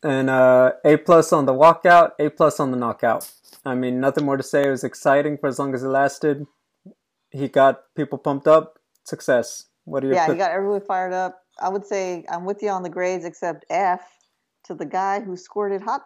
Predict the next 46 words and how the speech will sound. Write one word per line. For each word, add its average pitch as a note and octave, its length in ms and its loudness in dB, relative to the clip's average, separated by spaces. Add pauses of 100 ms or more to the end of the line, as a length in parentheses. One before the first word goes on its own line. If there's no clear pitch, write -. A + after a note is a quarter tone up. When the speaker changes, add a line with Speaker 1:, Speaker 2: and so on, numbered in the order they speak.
(140)
Speaker 2:
uh, F3+ 140 -4
Dustin G#3 380 -8
Poirier G#3+ 340 -6
hot C4+ 220 -6
sauce G#3 300 -8
in A#3+ 140 -10
his B3+ 120 -8
shoey. B3 520 -6
That - 60 -8
was B3 120 -8
horrible. G#3+ 500 -4 (140)
<laughs> B3 60 -10 (540)
Speaker 1:
And C#3+ 180 0
he E3+ 100 -2
kept G3 380 -8
going. D#3 400 4
That D#3 200 4
is, - 440 -8 (320)
he, D#3+ 220 -6
Speaker 2:
He D4 80 0
spit E4+ 260 -2
Speaker 1:
he, A3 60 0
Speaker 2:
it F3 60 -4
out, D#3+ 220 -4
though. D3+ 120 -8
He G#3+ 120 -8
spit G#3+ 240 -12
most F3 240 -10
of D#3+ 60 -10
it E3 80 -4
out. - 80 -8 (100)
<laughs> - 120 -16
Speaker 1:
he B3+ 160 2
admitted, F3 560 4
it's D3 200 -2
like, D#3 220 2
"I'm, F3 420 -4 (120)
you E3 180 0
know F3 160 -2
what? E3 220 2
I'm D#3+ 180 0
wired C3+ 440 2
different. C3+ 380 -4
I've C#3 140 -2
accepted B2+ 500 -10
it." A#2+ 160 -8